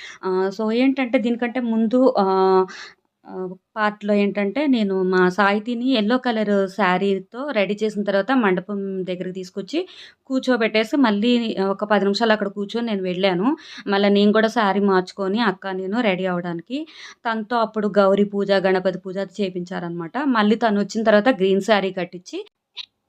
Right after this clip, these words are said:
మండపం దగ్గరికి తీసుకొచ్చి కూర్చోబెట్టాము. తర్వాత నేను ఇక కిందికి వచ్చేసానండి. ఆ, ఆ పెళ్ళిది అదంతా కూడా కంప్లీట్ అయిపోయిన తర్వాత, ఆ, జీలకర్ర బెల్లం పెట్టేయడం అదంతా అయిపోయిన తర్వాత తలంబ్రాల శారీ కట్టించడానికి, మార్చడానికి ఇక మళ్ళీ నేనైతే వెళ్ళానన్నమాట.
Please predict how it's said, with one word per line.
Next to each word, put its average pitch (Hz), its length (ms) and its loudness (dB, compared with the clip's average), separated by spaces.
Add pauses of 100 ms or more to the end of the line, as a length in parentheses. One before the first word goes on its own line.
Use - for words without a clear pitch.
మండపం 214 400 2
దగ్గరికి 202 300 2
తీసుకొచ్చి 196 520 0
కూర్చోబెట్టాము. 202 1000 0
తర్వాత 240 400 0
నేను 247 280 4
ఇక 208 140 4
కిందికి 226 400 0
వచ్చేసానండి. 190 840 0 (380)
ఆ, 190 60 -10 (220)
ఆ 190 100 4
పెళ్ళిది 208 460 4
అదంతా 196 400 4
కూడా 202 180 0
కంప్లీట్ 202 400 0
అయిపోయిన 196 260 2
తర్వాత, 185 420 -2 (320)
ఆ, 180 360 2
జీలకర్ర 190 320 2
బెల్లం 180 320 2
పెట్టేయడం 180 340 0
అదంతా 175 300 0
అయిపోయిన 180 260 -8
తర్వాత 175 420 -12 (380)
తలంబ్రాల 269 380 4
శారీ 220 340 4
కట్టించడానికి, 202 720 -2
మార్చడానికి 196 800 0
ఇక 262 140 -4
మళ్ళీ 185 380 -2
నేనైతే 180 420 0
వెళ్ళానన్నమాట. 180 760 -4